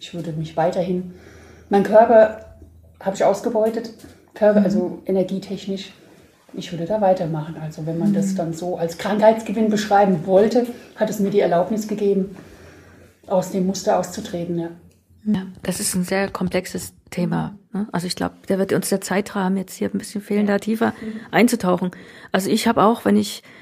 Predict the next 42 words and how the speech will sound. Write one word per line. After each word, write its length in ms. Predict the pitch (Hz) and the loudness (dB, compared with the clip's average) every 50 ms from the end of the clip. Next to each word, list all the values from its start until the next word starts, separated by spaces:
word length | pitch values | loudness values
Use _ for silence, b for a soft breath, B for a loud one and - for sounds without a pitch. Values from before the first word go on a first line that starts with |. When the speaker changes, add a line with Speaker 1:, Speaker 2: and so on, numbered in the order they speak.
| B B B B B - | B B B B B 2
Speaker 2:
irgendwo 680 | - 208 220 240 226 - - - 220 220 220 226 220 - | 4 6 8 6 6 4 4 4 6 6 6 6 4 0
krank 360 | - - - 202 240 - - | -4 -2 0 0 0 0 2
war, 160 | 254 247 240 | 2 2 2
kam 200 | - - 214 214 | 2 2 4 4
ich 120 | 214 - | 4 2
aus 100 | - 196 | 0 0
dem 120 | - 220 208 | 4 4 6
Leistungsdruck 640 | 202 180 185 - - 190 180 - - 180 - - | 6 6 4 2 0 -2 -2 -4 -8 -10 -8 -8
raus 320 | - - - - - - _ _ _ | -8 -8 -8 -10 -12 -16 _ _ _
als 180 | - 180 190 202 | -4 -4 -4 -4
Kind. 280 | - 190 185 180 - - b b b b b b b b b b b - | -6 -6 -4 -6 -6 -8 b b b b b b b b b b b -4
Ja, 120 | 226 254 254 - | -4 -4 -2 -2
dann 140 | 208 196 | -2 -2
hat 120 | 196 196 - | -2 0 -2
die 60 | 208 | -2
Mutti 180 | 196 202 208 196 | -2 -2 -2 -4
gefragt, 300 | 214 - - 190 185 - | -6 -4 -6 -6 -4 -2
"Soll 80 | 208 | -2
ich 80 | 202 196 | -2 -2
ein 40 | 202 | 0
Süppchen 360 | - 254 247 - - 247 233 | -2 -2 -2 2 4 6 6
machen 400 | 220 214 214 - 220 214 208 208 | 6 6 4 2 2 2 2 2
oder 140 | 208 180 175 | 2 0 0
ein 80 | 180 | -2
Pudding 260 | 180 - - 240 220 | -2 -2 0 0 0
kochen?" 400 | 220 - - 208 202 214 202 B B B B B B B B B B B B - | -2 -2 -6 -4 -2 -4 -4 B B B B B B B B B B B B 2
Und 140 | 202 202 | 2 4
vorher 400 | 202 - 196 196 196 202 202 - - - | 6 6 4 6 4 2 0 0 -4 -4
war 180 | - 185 185 185 | 0 2 4 4
nur 180 | 185 185 190 | 4 4 4
Leistungsdruck, 800 | 185 175 170 170 - - 180 170 - - - - - - - _ _ _ _ _ _ | 4 4 2 0 -2 -4 -8 -8 -8 -10 -12 -14 -14 -14 -16 _ _ _ _ _ _
funktionieren 720 | - - 208 202 - - 180 165 165 165 160 160 185 - _ - | 0 2 2 2 2 -2 -2 0 0 -2 -4 -6 -10 -14 _ -10
müssen, 300 | - 214 214 - 220 190 185 | -10 -10 -10 -8 -10 -8 -8
was 160 | 185 180 - | -6 -8 -8
ich 80 | - - | -4 -4
ja 80 | 233 | -2
dann 120 | 196 190 - | -2 0 0
auch 220 | 131 185 - - | -2 -2 -4 -6
gut 140 | - 202 196 | -6 -6 -4
übernommen 360 | 147 180 190 180 170 170 175 | -2 -2 -2 -2 -2 -2 -4
hab. 160 | 170 165 165 - B B B B B B B B B B B B B B B B B B B | -4 -6 -8 -12 B B B B B B B B B B B B B B B B B B B
Und 380 | - 190 196 190 180 - - | -2 0 0 0 -2 -6 -12